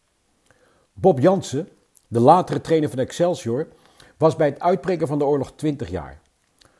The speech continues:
"Tot negentien drieënveertig heb ik gewoon gevoetbald," vertelde hij ons in negentien negenenzeventig. Je haatte de Duitsers in het begin ook niet zo. Alleen aan N S B'ers in die zwarte pak had je een hekel. We leefden in die tijd op het voetbalveld. Wel weet ik nog dat kijken naar voetbalwedstrijden steeds gevaarlijker werd.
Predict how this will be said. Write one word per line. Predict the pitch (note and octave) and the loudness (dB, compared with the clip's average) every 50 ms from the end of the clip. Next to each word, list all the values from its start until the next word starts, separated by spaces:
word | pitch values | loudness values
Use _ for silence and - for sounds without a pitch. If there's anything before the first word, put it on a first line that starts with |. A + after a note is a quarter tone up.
| _ _ _ _ | _ _ _ _
"Tot | _ C#3 B2+ A2 | _ -10 -8 -4
negentien | D3 C3+ - - A2+ G#2 F2 | -4 -6 -6 -6 -10 -8 -6
drieënveertig | G2 G#2+ E3+ E3 E3 - - C3+ B2 B2+ B2 B2 | -4 -4 -2 -4 -4 -6 -6 -6 -6 -6 -8 -8
heb | - C#3 | -6 -6
ik | A#2+ A#2 | -6 -6
gewoon | - - C3 D#3 D#3 C#3+ | -4 -2 -2 -2 -2 -4
gevoetbald," | - - - D#3+ D#3+ D#3+ B2+ F#2 E2 - - _ _ _ | -8 -8 -8 -8 -6 -6 -6 -8 -8 -8 -14 _ _ _
vertelde | - - A2+ - C3 A#2 G#2+ F#2+ | -18 -16 -12 -6 -6 -6 -4 -4
hij | G2+ F#2+ G2 | -6 -6 -6
ons | G2 F#2 - | -6 -8 -8
in | G2+ F#2+ | -8 -8
negentien | F#2+ F2 - - G2 F#2+ | -8 -10 -10 -10 -12 -10
negenenzeventig. | F2+ F2+ E2+ D#2+ F2 F2 D#2+ D#2+ F2 E2 D#2 - _ D#2+ - - _ _ _ _ _ _ _ - - _ | -10 -10 -12 -12 -14 -14 -14 -14 -14 -14 -16 -18 _ -20 -20 -20 _ _ _ _ _ _ _ -20 -20 _
Je | - A2 | -4 0
haatte | G#2 G#2 A#2 A#2+ - - | 0 2 0 0 -2 -4
de | G2 G#2 | -6 -4
Duitsers | E2+ F#2+ G#2+ G#2 F#2+ - | -4 -2 -4 -4 -4 -8
in | - F#2+ | -12 -14
het | F#2 - | -14 -12
begin | - - A2 G2+ | -10 -10 -8 -8
ook | F#2 | -6
niet | F2 G2 - - | -8 -8 -10 -10
zo. | - G2+ F2 E2 - | -12 -12 -12 -12 -14
Alleen | _ - B2+ C3 D3+ E3 E3+ - | _ -2 0 2 2 0 0 -4
aan | D3+ D#3 - | -6 -8 -6
N | D3 C3 B2 | -6 -6 -4
S | G2+ G#2 | -4 -2
B'ers | B2 D#3+ E3 D3 A#2+ F2+ | -2 0 0 -2 -4 -4
in | A2+ A2+ | -6 -6
die | A2 F#2 | -6 -4
zwarte | G2 A#2+ G#2+ - - | -4 -4 -4 -4 -10
pak | - _ E3 D#3+ - | -8 _ -8 -6 -6
had | B2 G2+ F2+ - | -8 -8 -8 -10
je | F#2 | -14
een | D2 | -14
hekel. | E2+ F2 E2+ D#2+ - - - _ _ _ _ _ _ _ _ _ _ _ _ - _ _ _ _ _ _ _ _ | -14 -16 -16 -16 -18 -20 -20 _ _ _ _ _ _ _ _ _ _ _ _ -20 _ _ _ _ _ _ _ _
We | - C#3 | -4 6
leefden | F3+ A3 A#3+ A#3 - A3 | 6 6 6 6 2 -2
in | G3+ | -4
die | G3+ | -2
tijd | F3 - G3 F3+ | -2 -2 0 0
op | F3+ D#3 | -2 -4
het | D#3+ - | -6 -6
voetbalveld. | - G3 F3+ G3 F#3 - - D#3 B2+ G#2 - - _ _ _ _ _ _ _ _ - _ _ _ | -6 -6 -4 -4 -6 -6 -4 -4 -4 -4 -6 -10 _ _ _ _ _ _ _ _ -20 _ _ _
Wel | - G2 F2+ C3+ E3 F#3+ E3+ | -10 0 2 2 2 4 2
weet | E3 E3+ | 0 -2
ik | D#3+ D#3 D3+ | -2 -2 -4
nog | D#3 D3+ B2+ | -6 -8 -6
dat | - A2+ G2 - _ | -8 -10 -10 -8 _
kijken | - D#3+ F3+ - F3+ F3+ | 0 0 0 0 -4 -6
naar | E3 D3 | -8 -8
voetbalwedstrijden | - - - - - B2 - B2+ A#2+ - - C3 A#2 G#2+ G#2 | -8 -8 -8 -6 -6 -6 -4 -4 -6 -6 -8 -10 -10 -10 -10
steeds | - - D#3+ D3 C#3 - | -10 -8 -6 -6 -6 -8
gevaarlijker | - - - - C#3 D#3+ E3 C3+ - - D2+ | -12 -16 -12 -10 -10 -8 -8 -10 -12 -12 -16
werd. | C#2+ - C#2+ - _ | -18 -18 -20 -20 _